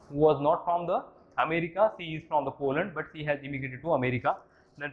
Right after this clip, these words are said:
Peggy was a very good girl. Also, uh, she is sensitive about the animals and all, but she used to make fun of Wanda Petronsky. Maddie, Maddie is one of the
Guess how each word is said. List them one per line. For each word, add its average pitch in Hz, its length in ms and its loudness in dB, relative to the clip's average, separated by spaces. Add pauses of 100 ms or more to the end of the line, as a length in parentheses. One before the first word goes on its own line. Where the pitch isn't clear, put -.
Peggy 160 340 -4
was 143 200 0
a 127 40 -12
very 139 180 -6
good 135 240 -10
girl. 160 360 4 (160)
Also, 165 540 0 (300)
uh, 127 260 2
she 160 80 -8
is 151 100 -12
sensitive 202 480 -6
about 160 340 2
the 165 80 2
animals 165 400 -2
and 156 120 -4
all, 151 60 -4
but 170 240 -4
she 185 60 -12
used 170 300 -10
to 185 80 -14
make 165 240 -8
fun 156 160 0
of 165 160 6 (440)
Wanda 139 240 -4
Petronsky. 147 640 -2 (260)
Maddie, 165 360 0
Maddie 156 320 0
is 139 100 -8
one 143 160 2
of 156 160 4
the 165 260 0